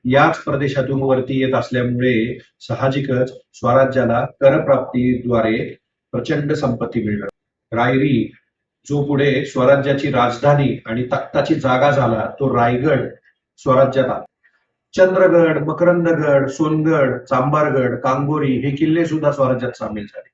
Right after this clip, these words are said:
त्या घोरप्याच्या डोंगरावर शिवाजी महाराजांनी मोरोपंतांकरवी एक बेलाट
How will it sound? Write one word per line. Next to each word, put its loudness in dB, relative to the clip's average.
त्या 0
घोरप्याच्या 2
डोंगरावर 0
शिवाजी 0
महाराजांनी -4
मोरोपंतांकरवी -2
एक -4
बेलाट 0